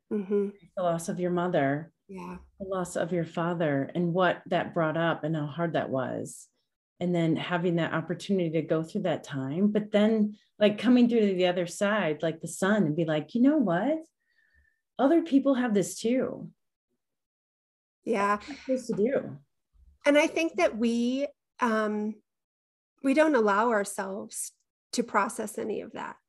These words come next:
Speaker 1: right? I think, like, especially as moms, we don't give ourselves that chance to, to rest and restore and reconnect with ourselves.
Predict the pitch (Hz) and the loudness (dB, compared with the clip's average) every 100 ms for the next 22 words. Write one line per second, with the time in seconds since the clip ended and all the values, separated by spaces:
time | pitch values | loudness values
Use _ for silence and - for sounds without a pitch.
0 | - 214 220 - 233 - 240 233 - 220 | -4 -2 -2 -2 -6 0 0 0 -6 -6
1 | 240 226 - 254 - 233 214 214 208 208 | -4 -6 -4 -4 0 2 2 0 0 0
2 | 226 269 - - - _ - 254 254 226 | 0 -2 -6 -12 -20 _ -4 2 4 4
3 | 233 226 208 208 208 208 208 214 - - | 4 4 2 0 -4 -8 -8 -10 -8 -8
4 | 208 208 247 - - - 233 214 208 202 | -6 -4 -4 -4 -8 -2 4 6 6 2
5 | 202 - _ _ _ - 240 214 208 202 | 0 -8 _ _ _ -6 2 4 4 2
6 | 202 220 - 214 208 208 202 - 202 208 | 0 0 -4 -2 0 -2 -4 -4 -4 -2
7 | 220 233 - - 214 196 196 202 208 220 | -2 -2 -4 -4 -2 -2 -2 -4 -2 -4
8 | 226 - 208 214 - 226 226 233 233 226 | -4 -6 -6 -8 -6 -4 -4 -4 -2 0
9 | 254 277 - | 0 -4 -10